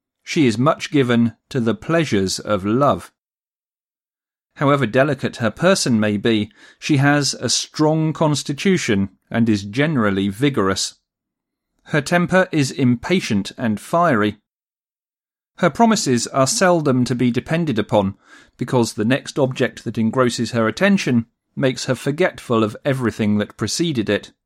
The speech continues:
She will always resent any disappointment she may meet with."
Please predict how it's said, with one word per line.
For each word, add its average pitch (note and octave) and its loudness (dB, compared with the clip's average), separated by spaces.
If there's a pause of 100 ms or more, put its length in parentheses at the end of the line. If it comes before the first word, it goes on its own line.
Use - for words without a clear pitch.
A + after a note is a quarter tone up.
(720)
She - 0
will C3 2
always E3+ 4
resent C3+ 0 (160)
any C#3 2
disappointment A#2+ -4 (260)
she - -2
may G#2+ 2
meet A2 -2
with." G#2 -4